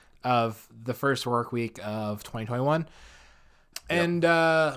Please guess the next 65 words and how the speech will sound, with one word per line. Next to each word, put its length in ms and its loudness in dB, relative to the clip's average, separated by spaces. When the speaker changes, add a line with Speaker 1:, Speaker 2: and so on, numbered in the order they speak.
Speaker 1:
by 120 2
and 100 2
large, 200 4
I 60 4
would 100 2
say 160 0
it's 120 -2
been 120 -2
a 60 -2
pretty 180 -2
uneventful 440 -10
week. 240 -20
Speaker 2:
It's 200 -10
been 440 -6
great. 320 -8
It's 100 -18
been 160 -8
great. 280 -6
It's 140 -14
been 140 -6
a 80 -6
good 140 -6
week. 440 -2
I'm, 240 -6
I'm 220 -8
getting 160 -10
back 240 -4
in 80 -8
the 100 -4
flow 300 -4
of 80 -8
things. 420 -10
In 80 -4
the 80 -2
flow 260 4
state, 400 -2
as, 320 2
uh, 220 4
some 260 -6
yogis 420 -4
would 140 -6
say. 380 -4
Speaker 1:
Yeah, 380 4
speaking 420 -2
of, 280 4
I, 220 2
I 100 6
do 160 4
wanna 160 6
talk 240 4
about 220 4
that. 320 4
Uh, 240 8
do 140 2
we 80 6
wanna 300 4
jump 500 0
into 220 2
Speaker 2:
Let's 120 -2
do 200 2
it. 280 -2
Yeah, 140 -4
let's 180 -8
do 200 -2
it. 60 -10